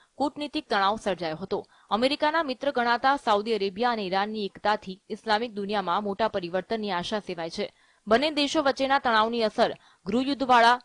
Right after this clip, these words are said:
યમન અને સિરિયા જેવા દેશોમાં પણ જોવા મળી હતી. ઈરાન અને સાઉદી અરેબિયાના ટોચના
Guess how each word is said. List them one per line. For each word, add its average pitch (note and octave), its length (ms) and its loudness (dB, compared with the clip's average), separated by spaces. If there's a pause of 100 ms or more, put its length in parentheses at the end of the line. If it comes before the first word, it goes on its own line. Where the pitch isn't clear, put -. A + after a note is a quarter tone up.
(180)
યમન G#3 360 0
અને A3 200 -2
સિરિયા A#3 440 -2
જેવા A#3+ 240 2
દેશોમાં G3 380 0
પણ A3 140 -2
જોવા F#3+ 220 0
મળી E3 280 -6
હતી. F3+ 200 -12 (120)
ઈરાન C#4+ 260 2
અને D4+ 160 -2
સાઉદી A#3+ 380 4
અરેબિયાના A#3+ 420 2
ટોચના A3+ 500 0